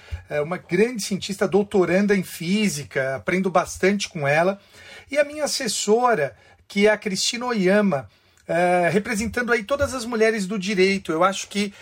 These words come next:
é, além de grandes professoras que nós temos no direito, evidentemente, mas a gente também tem que pensar em todas as mulheres que, sejam elas professoras ou não no direito, sejam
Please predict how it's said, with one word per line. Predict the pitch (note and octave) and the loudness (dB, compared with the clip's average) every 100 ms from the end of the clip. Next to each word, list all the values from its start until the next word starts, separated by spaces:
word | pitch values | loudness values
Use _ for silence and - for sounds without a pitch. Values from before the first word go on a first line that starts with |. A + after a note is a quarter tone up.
| - - | -18 -2
é, | E3 E3 D#3 D#3+ | 0 2 0 -2
além | F#3 F#3 A#3+ C#4+ | -2 0 -4 -4
de | F#3 | -8
grandes | E3 G3+ C4+ A#3 | -2 -2 0 -6
professoras | - G#3 - E3+ - F3+ A3 G#3+ F3 | -6 -6 -6 -4 -2 0 0 0 -2
que | - | -6
nós | E3 D#3 | -8 -6
temos | - E3 D3 | -6 -8 -10
no | D#3 | -12
direito, | C3+ D3+ G3+ G3+ | -6 -2 -2 -2
evidentemente, | F#3 F3 E3+ - F3 A3+ G3+ | -6 -6 -8 -6 -4 -4 -6
mas | A#3 A#3 - - - | -6 -8 -10 -20 -10
a | - | -6
gente | A3+ C4+ - | -6 -6 -6
também | C4 C4+ | -6 -6
tem | C4 | -6
que | G#3+ | -8
pensar | - A#3 G3 - A#3+ B3+ - | -6 -4 -4 0 -2 -2 -8
em | A#3 A3 - | -8 -8 -6
todas | - C#4+ D#4 C#4+ G#3+ | -2 0 0 0 -4
as | A#3 | -4
mulheres | G3+ G3+ E3+ G#3 G#3 D3 G2+ - - - _ | -2 0 2 2 0 -2 -10 -16 -20 -20 _
que, | - G#3 F#3+ | -4 -2 -2
sejam | - - A#3+ C4+ A3+ G#3 | -4 -2 -2 -2 -2 2
elas | F#3 G3+ D#3+ - | 2 4 2 -2
professoras | - C#3+ C3 - - F#3 G#3+ F#3 - | -8 -10 -6 -4 4 4 4 2 -4
ou | C#3 | -6
não | B2+ E3 F#3+ | -2 2 2
no | D#3 C3+ | 0 -6
direito, | C3 A#2 D3 F3+ E3+ - - - - | -8 -4 2 2 2 -4 -16 -18 -20
sejam | - - - G3 G3+ F#3+ E3 | -8 -4 2 2 2 0 0